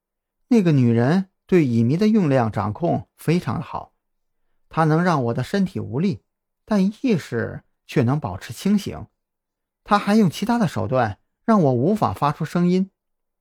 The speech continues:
所以直到她感觉到外面出了状况以前，我都是清醒的。”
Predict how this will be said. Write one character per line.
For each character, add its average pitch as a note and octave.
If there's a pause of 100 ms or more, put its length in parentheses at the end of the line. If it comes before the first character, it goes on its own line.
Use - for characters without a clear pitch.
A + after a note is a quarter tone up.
(160)
所 G3
以 C#3 (380)
直 G#3+
到 A3
她 G3+
感 C3+
觉 C#3
到 G3
外 G#3+
面 A#2 (160)
出 -
了 F3+
状 F#3
况 B2+
以 F#2
前， A2 (440)
我 C3+
都 A#3
是 -
清 C#3
醒 A2
的。” G2+